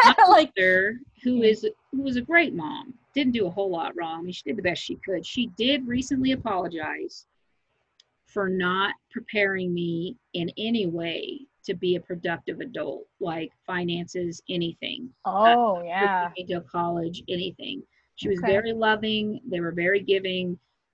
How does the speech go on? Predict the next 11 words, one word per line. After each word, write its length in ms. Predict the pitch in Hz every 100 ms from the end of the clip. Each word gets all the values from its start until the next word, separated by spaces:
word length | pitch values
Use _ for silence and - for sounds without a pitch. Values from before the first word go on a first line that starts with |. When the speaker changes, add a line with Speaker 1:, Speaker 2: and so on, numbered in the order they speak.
| _ -
Speaker 1:
Um, 640 | 175 165 165 165 160 170 - - - - -
you 140 | 196 185
know, 180 | 170 160
they 140 | 165
took 220 | - 190 -
care 260 | 180 180
of 100 | 175
me 400 | 185 175 170 170 -
financially, 800 | 160 170 180 - 180 170 170 170
and 140 | 160
they, 280 | 156 160